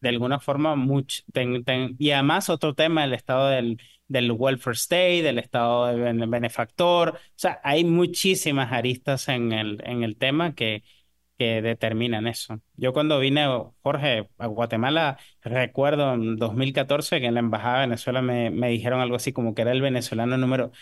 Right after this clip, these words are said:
trescientos o doscientos ochenta en toda la historia de la embajada. O sea, imagínate. Ahora yo no creo que hayan doscientos ochenta venezolanos, deben haber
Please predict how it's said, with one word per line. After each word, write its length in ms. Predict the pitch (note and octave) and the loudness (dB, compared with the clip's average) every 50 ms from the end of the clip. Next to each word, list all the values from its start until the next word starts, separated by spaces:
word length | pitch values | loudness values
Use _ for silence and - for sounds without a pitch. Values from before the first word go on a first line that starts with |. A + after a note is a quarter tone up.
| - - _ _ _ | -20 -20 _ _ _
trescientos 840 | - E3 C3 C3+ A#2+ - - - - C3 C#3 D#3 D#3 C#3 - B2 A#2+ | -2 0 0 0 0 0 -2 0 2 2 2 4 2 2 0 0 0
o 60 | B2+ | 0
doscientos 480 | A#2+ A#2 - - C3+ B2+ A#2+ A#2+ D3+ D3+ | 0 0 0 -2 -2 -2 -2 0 0 -2
ochenta 400 | D3 - - C3+ B2+ C3 C#3+ C#3+ | -2 -2 -2 -2 0 0 0 0
en 140 | C3+ B2+ | 0 2
toda 120 | C#3 C#3 D3 | 2 2 2
la 80 | D3+ | 2
historia 680 | C#3 - - - - D#3 C#3+ C#3 B2+ A2 G2 F#2+ - - _ _ _ - | 0 -2 -8 -4 0 0 2 2 2 -2 -4 -6 -10 -18 _ _ _ -6
de 120 | A#2+ A2+ | -4 -2
la 40 | A2+ | 0
embajada. 440 | A2 G#2 G2+ - - - G#2+ - - - _ _ _ - | 0 -2 -2 -2 -4 -6 -6 -8 -10 -20 _ _ _ -18
O 20 | |
sea, 240 | - - - - - _ _ _ _ _ _ _ _ _ _ _ _ - _ - B2 | -10 -10 -10 -10 -10 _ _ _ _ _ _ _ _ _ _ _ _ -20 _ -4 -4
imagínate. 560 | A#2 G#2+ - B2+ B2 A2 F2+ - - - _ _ _ _ - | -4 -2 -2 -2 -2 -2 -4 -8 -14 -20 _ _ _ _ -10
Ahora 380 | - A2 G#2+ G#2+ B2+ D3+ D3+ A2 | -8 -6 -2 0 0 0 0 0
yo 160 | G#2+ A2 A#2+ | -2 -2 -2
no 160 | A#2+ A2 A2+ | -2 -4 -4
creo 260 | - A2 G#2 G2+ G2+ | -4 -6 -4 -4 -6
que 300 | - - G2 F#2+ G2+ - _ - _ - _ _ _ _ - | -6 -6 -8 -8 -8 -16 _ -20 _ -20 _ _ _ _ -6
hayan 260 | - A#2 A#2 A#2+ A#2+ | -4 -2 0 0 0
doscientos 440 | A#2 A#2 A2+ - - G#2 A#2 B2 G#2+ | 0 0 -2 0 -2 -2 -2 -2 -4
ochenta 380 | G#2+ A2 - - B2+ A#2 A#2 A2 | -4 -6 -4 -4 -4 -2 -2 -2
venezolanos, 580 | A2+ A2 G#2+ - - C3 C3 C#3 A2+ F#2+ F#2+ | -2 -2 -4 -4 -6 -4 -4 -4 -4 -6 -8
deben 260 | - G#2 G2+ G#2+ A#2+ A#2 | -12 -12 -8 -6 -6 -4
haber 320 | G#2+ G#2+ A2+ A#2 G#2+ | -2 -4 -4 -4 -6